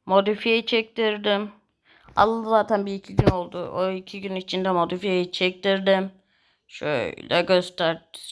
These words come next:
göstereyim. Plaka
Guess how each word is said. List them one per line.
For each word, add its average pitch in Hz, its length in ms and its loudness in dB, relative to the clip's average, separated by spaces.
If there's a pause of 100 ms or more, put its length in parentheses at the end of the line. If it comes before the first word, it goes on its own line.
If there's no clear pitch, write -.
(260)
göstereyim. 175 800 -2 (760)
Plaka 165 800 0